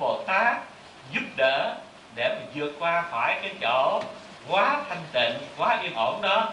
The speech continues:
Ừ. Giống như ở trong mười một trăm trâu, một thứ tám, lúc mà không còn trâu, không còn chăn, thì chỗ đó gọi là đầu sào trăm trượng, nhảy qua cái đó thật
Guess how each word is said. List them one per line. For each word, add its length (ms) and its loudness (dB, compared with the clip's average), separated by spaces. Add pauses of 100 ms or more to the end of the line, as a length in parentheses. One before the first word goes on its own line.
(520)
Ừ. 200 -6 (520)
Giống 340 2
như 280 -6 (100)
ở 280 0
trong 240 0
mười 240 -4
một 180 -6 (100)
trăm 100 -2 (140)
trâu, 420 2 (360)
một 160 -6 (100)
thứ 200 -6
tám, 360 0 (480)
lúc 160 -2 (120)
mà 140 -4 (100)
không 260 0
còn 340 0
trâu, 440 2 (400)
không 240 -2
còn 200 -2 (100)
chăn, 260 2 (480)
thì 140 -18
chỗ 200 0
đó 260 0
gọi 100 -2
là 160 -2
đầu 180 0 (120)
sào 280 2
trăm 120 -2 (140)
trượng, 320 0 (440)
nhảy 280 0
qua 120 -4
cái 80 -6
đó 200 0 (100)
thật 100 0